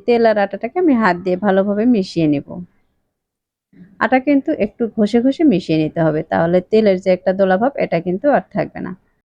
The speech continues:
আর এই আটা আর তেলটা যদি ভালোভাবে মেশানো হয় তাহলে কিন্তু এই নাস্তাটি খুবই মুচমুচে হবে, আর বেশ কিছু সময় নিয়ে কিন্তু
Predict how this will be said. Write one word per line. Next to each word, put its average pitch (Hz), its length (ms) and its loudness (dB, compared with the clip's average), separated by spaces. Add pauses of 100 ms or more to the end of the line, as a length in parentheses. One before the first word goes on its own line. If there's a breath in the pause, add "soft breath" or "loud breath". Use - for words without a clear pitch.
(440)
আর 190 160 4
এই 190 120 4 (100)
আটা 190 340 2
আর 185 220 0
তেলটা 202 340 0
যদি 202 240 -2
ভালোভাবে 208 460 2
মেশানো 208 480 2
হয় 285 160 2 (120)
তাহলে 190 420 2
কিন্তু 208 360 -4 (140)
এই 185 200 2
নাস্তাটি 185 540 -2
খুবই 247 320 0
মুচমুচে 196 560 -2
হবে, 220 220 0 (520)
আর 202 200 2
বেশ 240 300 2
কিছু - 260 -8
সময় 254 320 2
নিয়ে 262 160 2
কিন্তু 285 220 0